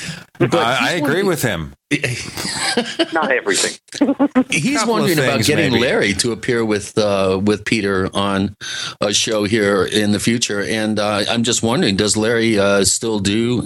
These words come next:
Speaker 1: uh, radio shows or talk about the case?
Speaker 3: He absolutely does. Also be aware, though, that since the year two thousand, Larry has been a resident of Liverpool, England. He is a true expatriate.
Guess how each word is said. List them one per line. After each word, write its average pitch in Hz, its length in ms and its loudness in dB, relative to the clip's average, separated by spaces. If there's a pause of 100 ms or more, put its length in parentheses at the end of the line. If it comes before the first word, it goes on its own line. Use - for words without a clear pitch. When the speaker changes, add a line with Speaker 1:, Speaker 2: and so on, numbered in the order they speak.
(140)
Speaker 1:
uh, 101 200 0
radio 101 380 2
shows 107 480 0
or 92 140 0 (400)
talk 107 240 -6
about 107 220 -6
the 110 80 -6
case? 110 340 -2 (300)
Speaker 3:
He 151 140 0
absolutely 135 600 0
does. 98 560 0 (120)
Also 147 320 0
be 120 160 0
aware, 127 340 2
though, 101 580 4
that 107 240 0 (140)
since 135 380 0 (100)
the 113 140 0
year 139 200 0
two - 240 -2
thousand, 117 560 -2 (360)
Larry 117 420 2
has 117 220 0
been 104 120 -2
a 101 60 0
resident 95 480 0
of 95 240 0
Liverpool, 98 720 2
England. 98 380 -2
He 120 140 2
is 101 120 -4
a 101 60 0
true 107 340 0
expatriate. 107 800 -2